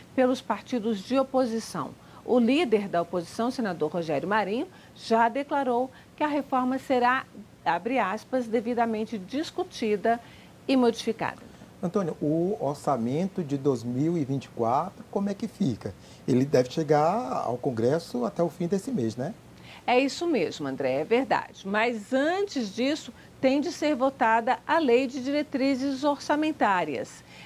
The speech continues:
Speaker 1: Essa lei tem que ser votada lá na Câmara primeiro. Ela está prevista para esta terça-feira para começar os trabalhos.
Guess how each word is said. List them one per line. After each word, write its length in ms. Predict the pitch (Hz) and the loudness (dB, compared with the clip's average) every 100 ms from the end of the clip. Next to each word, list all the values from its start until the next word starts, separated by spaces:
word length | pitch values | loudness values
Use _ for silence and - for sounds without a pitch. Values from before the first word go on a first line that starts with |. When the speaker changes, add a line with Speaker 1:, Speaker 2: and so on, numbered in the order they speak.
| - | -6
Speaker 1:
Essa 360 | - 294 - 311 | 2 2 2 2
lei 440 | 254 247 311 370 | 6 6 4 0
tem 140 | 262 226 | -2 -2
que 60 | |
ser 100 | - | -2
votada 400 | 208 202 202 185 | -4 0 0 2
lá 140 | 185 208 | 0 0
na 120 | 262 | -2
Câmara 360 | - 202 190 190 | -2 -4 -2 -4
primeiro. 500 | 285 285 214 262 311 - - - | 0 2 4 2 -2 -12 -12 2
Ela 300 | 226 240 240 | 4 4 2
está 260 | - 226 | 0 0
prevista 640 | 226 254 196 240 285 - 247 | 2 0 0 0 0 -2 -2
para 240 | 208 190 | 2 4
esta 320 | 180 202 190 | 2 0 -6
terça-feira 640 | - 226 247 302 262 247 262 | 0 0 0 -2 2 2 2
para 140 | 262 | -2
começar 440 | 269 269 269 240 220 | 0 0 0 0 0
os 120 | - | 0
trabalhos. 640 | 294 277 190 185 202 - | -2 0 2 0 -2 -10